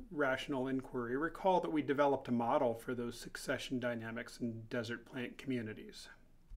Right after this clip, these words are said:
What that model told us was that if we wanted to determine the probability of observing a landscape to be dominated by one of three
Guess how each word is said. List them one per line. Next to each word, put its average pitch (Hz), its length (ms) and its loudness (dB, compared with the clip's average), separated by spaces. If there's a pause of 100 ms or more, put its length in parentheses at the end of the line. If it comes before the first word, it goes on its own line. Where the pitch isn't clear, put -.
(560)
What 170 200 4
that 175 220 8
model 139 300 6
told 147 420 2
us - 360 -12 (460)
was 131 200 0
that 127 100 -2
if - 240 -10
we 165 260 2
wanted 156 460 2
to 127 80 -4
determine 120 800 2 (340)
the 131 80 -4
probability 143 1040 2
of 120 480 0 (240)
observing 143 560 4
a 131 80 0
landscape 131 880 -2
to - 80 -12
be 135 160 -2
dominated 147 840 2
by 123 160 6
one 123 380 0
of 113 100 -4
three 165 560 -2